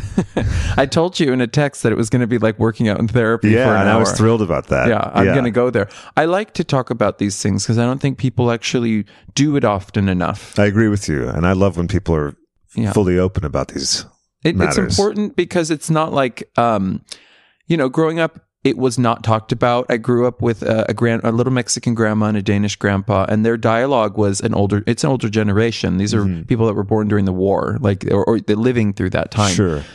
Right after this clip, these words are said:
Speaker 1: So th-, that is a different human experience, and a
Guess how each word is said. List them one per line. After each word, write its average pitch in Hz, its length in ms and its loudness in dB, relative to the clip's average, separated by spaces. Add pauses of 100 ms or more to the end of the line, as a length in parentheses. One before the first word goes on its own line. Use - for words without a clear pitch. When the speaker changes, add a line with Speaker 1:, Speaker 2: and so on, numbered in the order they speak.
Speaker 1:
So 135 360 0
th-, 120 240 0 (120)
that 123 360 0
is 127 220 -2
a 117 100 2
different 117 520 -2
human 110 280 0
experience, 98 720 -2
and 113 100 2
a 110 40 2